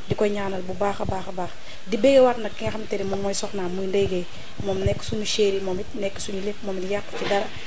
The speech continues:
Moom it di ko ñaanal rek, wax dëgg yàlla, di ko ñaanal, di ko ñaanal bu baax a baax. Naan ko wax dëgg yàlla daal, yàlla baax na, naan ko jàppal rek, ma chérie d'amour. Te woo bàyyi, yow moom yaay nga, lépp nga, wax dëgg yàlla gis nañ lépp. Ne ko bu ma ko gisee chéri la may wax, mu naan ma chéri, ndax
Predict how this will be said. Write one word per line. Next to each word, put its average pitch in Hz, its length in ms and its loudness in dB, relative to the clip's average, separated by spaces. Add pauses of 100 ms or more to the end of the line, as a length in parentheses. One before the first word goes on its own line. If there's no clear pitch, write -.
(220)
Moom 208 120 2
it 214 60 0
di 233 60 4
ko 233 120 4
ñaanal 208 420 0
rek, 202 160 -4
wax - 180 -2
dëgg 214 140 -2
yàlla, 190 280 -2
di 185 100 -4
ko - 120 -2
ñaanal, 185 480 -2
di 202 100 -2
ko 196 120 -2
ñaanal 190 400 -2
bu 180 120 -4
baax 196 240 0
a 202 60 0
baax. 175 200 0 (360)
Naan 196 220 -2
ko 180 80 0
wax 185 100 -4
dëgg 208 140 -2
yàlla 190 280 0
daal, 180 220 -2
yàlla 196 240 0
baax 185 280 -4
na, 190 80 -4
naan 185 160 -2
ko 190 160 -4
jàppal 190 360 -2
rek, 220 140 -4 (120)
ma 190 140 -2
chérie 185 320 -2
d'amour. 175 320 -2 (380)
Te 196 80 2
woo 190 160 2
bàyyi, 180 400 -2
yow 190 120 2
moom 190 180 -2
yaay 202 340 6
nga, 208 120 0 (360)
lépp 220 340 2
nga, 185 140 -2 (180)
wax 196 160 -4
dëgg 202 140 -2
yàlla 190 240 0
gis 214 140 -4
nañ 196 200 2
lépp. 214 180 2 (440)
Ne 240 80 4
ko 233 100 4
bu 226 80 -2
ma 240 60 -2
ko 262 120 2
gisee 220 220 2
chéri 220 320 6
la 214 120 2
may 202 100 0
wax, 202 100 -2
mu 202 80 -4
naan 196 140 -4
ma 190 100 -4
chéri, 180 320 -2 (340)
ndax 196 140 2